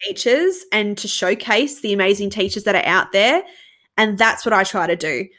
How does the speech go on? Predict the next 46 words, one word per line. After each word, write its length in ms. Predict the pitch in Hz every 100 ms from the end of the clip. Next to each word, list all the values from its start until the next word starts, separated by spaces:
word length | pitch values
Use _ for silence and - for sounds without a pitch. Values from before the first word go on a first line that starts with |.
| _ _ -
I 60 | 247
feel 380 | - 247 247 262
like, 360 | 226 226 240 208
as 200 | 208 208
you 100 | 202
know, 380 | 202 214 262 262 - _
if 160 | 233 -
there's 180 | 226 226
not 100 | 247
a 60 |
real 240 | 208 214 214
person 400 | 220 202 202 214
behind 260 | 214 196
an 80 | 196
account, 460 | 196 - 196 294 220
it's 100 | -
very 220 | 180 175
hard 180 | 196 185
to 100 | -
connect. 580 | - 185 392 - - - _ - - -
So 180 | - 226
I 80 |
try 320 | 226 - 214 220
to 60 |
give 240 | 226 233 220
a 40 |
little 220 | 202 214
bit 160 | 247 233
of 140 | 233
myself 640 | 233 233 - 208 240 226 220
in 100 | 208
order 200 | 202 202
to 100 | 226
understand 480 | 196 202 - 196
who 120 | 208 202
I 120 | 185
am. 200 | 190 392 494 - _ - _ _
But 300 | 208 202 - - _ _ _ _ -
for 120 | 233
me, 300 | 220 220 220
my 160 | 214
page 480 | 320 233 214 208 208
is 140 | 202 196
much 400 | 196 190 - 208
more 240 | 196 185
about 320 | 190 196 185